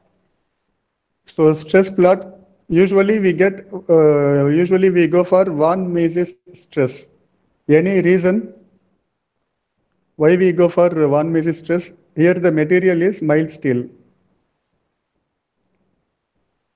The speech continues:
So von Mises stress is generally used for this carbon steel.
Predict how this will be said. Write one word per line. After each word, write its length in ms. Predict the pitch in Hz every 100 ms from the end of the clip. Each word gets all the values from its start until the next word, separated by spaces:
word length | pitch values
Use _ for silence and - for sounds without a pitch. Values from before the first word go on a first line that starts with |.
| _ _ _ _ _ _
So 180 | 160
von 240 | 147 165 190
Mises 280 | 185 185 185
stress 280 | 190 196
is 140 | 190 175
generally 540 | 147 160 165 175 196
used 380 | 175 180 180 170
for 320 | 180 208 - - _ _ _ _ _ _ _ _
this 240 | 147 156
carbon 440 | 151 165 165 165 156
steel. 340 | - 127 117